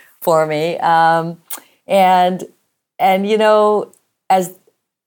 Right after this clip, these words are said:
probably the greatest sign of just what a wonderful writer she is, you know, the brevity that goes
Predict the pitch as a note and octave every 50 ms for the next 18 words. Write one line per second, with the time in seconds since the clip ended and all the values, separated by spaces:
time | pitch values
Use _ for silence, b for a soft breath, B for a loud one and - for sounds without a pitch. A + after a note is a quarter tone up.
0 | - - - - C4+ C4 C4 A#3+ G#3+ G3 E3+ G3 G#3 A3 B3+ B3 A#3 A#3+ - -
1 | A3 G#3 G3+ G#3 G3+ F#3+ F3+ E3 E3+ F#3+ - F3+ G3+ G#3+ G3+ F#3 E3+ D#3+ F3 F#3
2 | G3 G3+ F#3+ G3 F#3 E3+ C#3 D#3+ E3+ E3+ F3+ F3+ E3+ D#3+ D3 - - F3 E3 D3+
3 | E3+ E3 D#3+ D3+ C#3 C3 E3 D#3+ E3 D#3+ D#3 E3 D#3 - - E3+ F3 F3+ F3 G3
4 | F#3 F#3+ G3 F3 F3 E3 D3+ E3 D#3+ D#3+ E3+ E3+ F3 F3